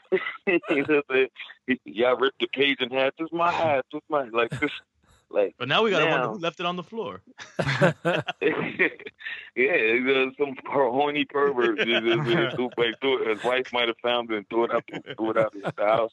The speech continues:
Speaker 1: or something. So, <laughs> but now you look at these kids, if they have access to the internet, they could type anything in the search engine,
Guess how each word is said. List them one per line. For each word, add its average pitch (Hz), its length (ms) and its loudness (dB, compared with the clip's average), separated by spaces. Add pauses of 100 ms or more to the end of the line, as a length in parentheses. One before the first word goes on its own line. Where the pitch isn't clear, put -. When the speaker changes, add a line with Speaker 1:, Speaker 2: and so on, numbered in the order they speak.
(140)
Speaker 1:
or 107 180 -6 (680)
something. 135 260 2 (120)
So, 156 80 4 (160)
<laughs> - 80 -18
but 110 120 0
now 156 320 2
you 156 140 -2
look 180 180 0
at 143 80 -6
these 170 220 -4
kids, 120 320 2 (460)
if 110 140 -2
they 160 120 4
have 170 140 0
access 139 420 0
to 127 60 -4
the 202 180 -2
internet, 131 440 0
they - 100 -4
could - 180 -6
type 123 300 -2
anything 139 380 -2
in 113 60 -4
the 110 140 -4
search 156 260 0
engine, 113 380 -2